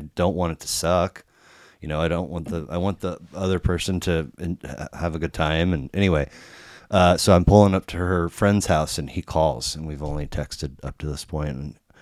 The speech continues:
and I was like, "Fuck, is he, like, twenty minutes early?" And I'm like, "Hello?" And he's like, "Hey, man, uh, I just, you know, so,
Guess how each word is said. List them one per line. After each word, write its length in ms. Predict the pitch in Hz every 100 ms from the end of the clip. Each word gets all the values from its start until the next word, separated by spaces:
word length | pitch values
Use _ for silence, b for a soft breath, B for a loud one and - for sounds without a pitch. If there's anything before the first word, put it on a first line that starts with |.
| b b b b b
and 100 | 90
I 100 | 82
was 160 | 80 73
like, 160 | 71
"Fuck, 380 | - - - -
is 120 | -
he, 120 | 101 92
like, 160 | 85 - _
twenty 380 | - 65 73 78
minutes 320 | 67 73 - -
early?" 460 | 55 67 85 87 _ b b b b b b b
And 80 | 82
I'm 60 | 78
like, 140 | 78
"Hello?" 480 | 101 131 147 139 120
And 100 | 95
he's 120 | 87
like, 100 | 92
"Hey, 240 | 127 135
man, 520 | 127 120 120 120 123 123
uh, 600 | - 110 110 110 110 101
I 60 | 120
just, 320 | 143 - -
you 160 | 120
know, 540 | 117 113 110 107 107 92
so, 840 | - 117 107 107 104 101 104 -